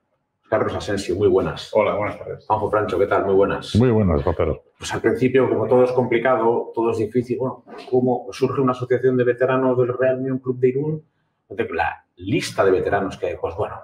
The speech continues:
Speaker 1: parecía que solo era cuestión de futbolistas. No, no fueron futbolistas. También directivos, no. Más colaboradores, más amigos, más responsables, más. Hasta formar una gran familia.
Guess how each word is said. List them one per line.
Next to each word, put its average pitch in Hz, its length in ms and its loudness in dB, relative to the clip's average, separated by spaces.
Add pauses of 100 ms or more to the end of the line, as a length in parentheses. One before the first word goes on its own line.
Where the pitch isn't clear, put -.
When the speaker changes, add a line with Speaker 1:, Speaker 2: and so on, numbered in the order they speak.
(180)
Speaker 1:
parecía 123 360 2
que 135 80 2
solo 135 180 2
era 127 200 2
cuestión 123 280 0
de 117 60 2
futbolistas. 101 680 0
No, 117 460 0 (580)
no 110 200 0
fueron 90 280 -2
futbolistas. 80 580 -10 (600)
También 143 320 2
directivos, 131 680 2
no. 123 640 0 (580)
Más - 600 -6
colaboradores, 87 960 0
más 98 560 -4
amigos, 90 640 -6
más - 440 -4
responsables, - 720 -4 (320)
más. - 320 -4 (1300)
Hasta - 200 -6
formar 120 320 0
una 92 100 -2
gran 85 220 -2
familia. 78 400 -10